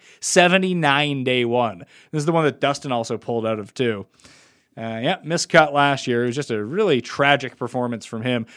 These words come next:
Tragic performance on Thursday, or sorry, Friday at the Open Championship as well. Just, hey, look at that. Big Rick is playing. Fowler's gonna be in the field. I'm just trying to figure out who's going, who are going to be the favorites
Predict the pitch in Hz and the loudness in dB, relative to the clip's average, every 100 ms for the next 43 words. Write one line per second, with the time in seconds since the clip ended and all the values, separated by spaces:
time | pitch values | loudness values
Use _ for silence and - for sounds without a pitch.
0 | - 226 294 277 - - 180 208 175 170 | -2 4 4 4 -2 -4 -2 0 0 2
1 | 147 135 117 - 226 269 247 117 90 85 | 2 2 -4 -6 -4 -2 -4 -6 -8 -10
2 | - _ - 123 170 117 - 131 160 262 | -18 _ -4 -2 -2 -2 -4 -2 2 2
3 | 110 107 113 135 123 120 113 139 190 143 | 0 -4 -4 -2 -2 -4 -4 -4 -4 -4
4 | 117 - 113 107 101 139 113 107 104 - | -4 -4 -6 -6 -2 0 0 -4 -14 -20
5 | _ 381 381 320 185 - 370 392 392 - | _ 2 2 0 -6 -8 -4 2 2 2
6 | 294 302 285 330 - 175 143 117 92 87 | -2 -2 0 0 2 2 2 2 0 -14
7 | - - - _ - - 123 185 214 214 | -20 -20 -20 _ -14 -4 0 2 2 0
8 | 208 202 214 220 220 214 208 220 214 165 | -2 -4 -4 -4 -6 -6 -8 -8 -6 -4
9 | 190 170 - 165 156 139 139 143 - 165 | -4 -4 -4 -2 -2 -2 -4 -6 -2 2
10 | 151 131 139 131 127 117 - - 151 156 | 2 0 -4 -4 -6 -10 -10 -2 -2 -2
11 | 92 - - | -6 -8 -10